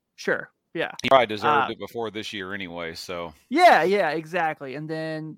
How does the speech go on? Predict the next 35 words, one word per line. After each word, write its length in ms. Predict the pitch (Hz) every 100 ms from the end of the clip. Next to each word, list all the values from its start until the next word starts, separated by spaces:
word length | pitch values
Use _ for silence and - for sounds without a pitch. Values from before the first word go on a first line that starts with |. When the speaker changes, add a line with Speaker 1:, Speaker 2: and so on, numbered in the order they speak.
| 151
Speaker 1:
the 100 | 170
guy 240 | 196 214
from 220 | 214 175
Memphis 360 | 185 196 175 151
getting 200 | 180 165
Executive 400 | 143 151 170 165
of 40 |
the 60 | 151
Year 140 | 147
with 180 | 147 139 _ _
how 200 | 156 190
good 240 | 175 180 170
that 180 | 139
team 220 | - 175 170
is 100 | 151
without 320 | 151 151 139
Ja 160 | 156
Morant 520 | 143 139 143 143 135 - _ _
blows 260 | 160 151 156
my 100 | 139
mind. 540 | 143 139 135 131 - _ _ _ _ _
Um, 420 | 143 135 123 120
we 80 | 135
saw 140 | - 147
what 100 | 139
they 60 |
did 160 | 135 131
last 240 | 135 131
night, 180 | 156 151
obviously. 480 | 139 - 131 - 139
So, 320 | - 156 151 - _ _ _ _ _ _
you 120 | 285
know, 160 | 294 262
I 140 | - 330
don't, 180 | 339